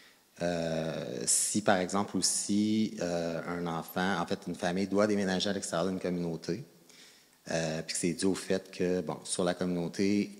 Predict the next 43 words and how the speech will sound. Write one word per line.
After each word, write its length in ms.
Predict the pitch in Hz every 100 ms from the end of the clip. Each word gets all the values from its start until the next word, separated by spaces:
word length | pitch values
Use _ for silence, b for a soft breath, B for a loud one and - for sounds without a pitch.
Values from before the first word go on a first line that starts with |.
| - -
il 60 | 92
y 80 |
a, 60 | 95 -
l'enfant 520 | 80 85 87 82 117
a 20 |
besoin 200 | 101 98
d'un, 120 | 95 85 -
d'un 120 | 85
produit, 360 | - 82 82
un 120 | 95 85
ser-, 220 | - 73
ben, 160 | 78 73
d'un 100 | 78
service 420 | - 80 82 87
plus, 300 | - 107 -
là. 120 | - - B B B B B _ _ _ -
Puis 160 | 101
ce 160 | 98 95
service-là 420 | - 87 - 113
n'est 100 | 92
pas 160 | - 87
accessible 540 | - 80 - 90 82
sur 140 | -
la 100 | 78
communauté. 560 | 80 85 80 80 78 107
Donc, 180 | 98 90 -
à 100 | 92
cause 260 | 113 107
de 80 | 90
ça, 220 | 80 -
ils 60 | 92
doivent 200 | 87 82
quitter 320 | - - 104
la 80 | 113
communauté. 640 | 113 113 113 107 104 127 135 - - - _ - _ _ _ -
Ben 220 | 95 90
là, 160 | 92 98
on 120 | 92
peut 340 | - 101 101 101
supporter 800 | - - - 92 - - 98 95 92 - -
la 120 | 82
famille 460 | 80 82 85 90 92
pour 420 | 92 90 87 85